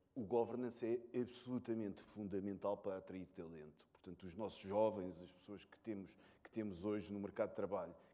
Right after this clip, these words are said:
que têm níveis de sofisticação e de preparação, eh, compatíveis com este crescimento, são pessoas que querem trabalhar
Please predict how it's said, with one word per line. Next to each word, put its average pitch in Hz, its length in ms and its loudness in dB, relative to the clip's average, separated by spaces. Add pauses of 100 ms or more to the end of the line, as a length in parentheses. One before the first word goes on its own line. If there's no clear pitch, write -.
que - 80 -16
têm 104 280 0
níveis 98 420 -2
de - 100 -14
sofisticação - 800 -4
e 101 60 -4
de - 60 -14
preparação, 92 680 -6 (320)
eh, 95 120 -2
compatíveis 101 800 0
com 101 220 -4
este - 400 -6
crescimento, 101 760 -4 (320)
são 117 220 -2
pessoas 110 320 -2
que - 140 -14
querem 107 320 2
trabalhar 101 520 2